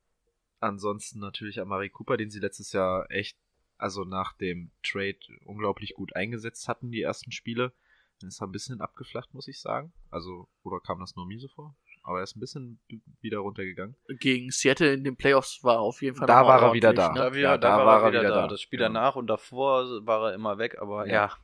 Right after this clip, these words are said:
Speaker 3: genau zum falschen Moment war er da.
Speaker 1: <laughs> So richtig, ne?
Speaker 3: Na, was
Speaker 1: Also,
Speaker 3: war das denn jetzt?
Speaker 1: also, ähm, ja, für die Playoffs war's richtig.
Speaker 2: Entschuldigen Sie bitte.
Speaker 1: Seht ihr, ähm, wo seht ihr Amari Cooper?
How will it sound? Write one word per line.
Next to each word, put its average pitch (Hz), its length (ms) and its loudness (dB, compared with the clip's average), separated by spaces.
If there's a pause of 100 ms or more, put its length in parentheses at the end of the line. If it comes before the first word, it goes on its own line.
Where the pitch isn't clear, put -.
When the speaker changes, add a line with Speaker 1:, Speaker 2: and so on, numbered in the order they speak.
Speaker 3:
genau 113 220 -10
zum - 140 -16
falschen 110 340 -8
Moment 107 280 -10
war 104 60 -4
er 110 220 -4
da. 143 560 -2
Speaker 1:
<laughs> - 20 -
So 101 120 -14
richtig, 95 320 -14
ne? 92 220 -20 (180)
Speaker 3:
Na, 113 180 -12 (220)
was - 120 -18
Speaker 1:
Also, 110 120 -6
Speaker 3:
war 107 60 -14
das - 120 -14
denn 101 100 -20
jetzt? - 260 -20 (540)
Speaker 1:
also, 110 360 -2 (120)
ähm, 98 280 -2 (520)
ja, 113 240 -12
für - 140 -20
die 82 100 -20
Playoffs - 500 -20
war's 107 100 -12
richtig. 107 200 -6
Speaker 2:
Entschuldigen 226 460 8
Sie 135 180 -2
bitte. - 440 -4 (1300)
Speaker 1:
Seht 107 400 -10
ihr, 117 480 -2
ähm, 110 420 -6 (180)
wo 117 200 -6
seht 127 200 -8
ihr 117 140 0
Amari 117 280 -6
Cooper? 92 360 -10